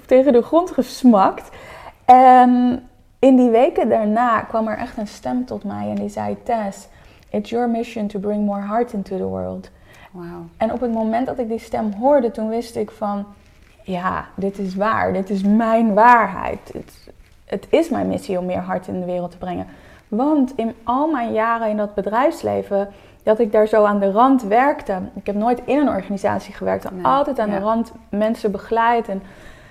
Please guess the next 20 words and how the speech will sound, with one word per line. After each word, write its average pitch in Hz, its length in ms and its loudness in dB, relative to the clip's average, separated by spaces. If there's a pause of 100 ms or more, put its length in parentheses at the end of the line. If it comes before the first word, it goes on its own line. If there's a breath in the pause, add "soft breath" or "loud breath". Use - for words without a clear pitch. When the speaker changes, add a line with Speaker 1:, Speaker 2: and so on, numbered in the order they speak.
(180 loud breath)
Speaker 1:
en 202 180 -2
daarnaar 202 320 2
kunnen 190 240 -2
kijken... 233 540 0 (840)
Zag 247 380 0
ik 240 140 0
van, 208 220 -4
hey, 208 320 -4
zoveel 233 460 -6
mensen 214 440 -8
zijn 202 220 -10 (100)
uit 214 340 -6
contact 214 440 -8
met 196 160 -8
hun 190 160 -8
essentie. 240 580 -8
Zoveel 214 300 -4
Speaker 2:
Ja. 208 60 -4
Speaker 1:
mensen 214 260 -6
zijn 208 220 -8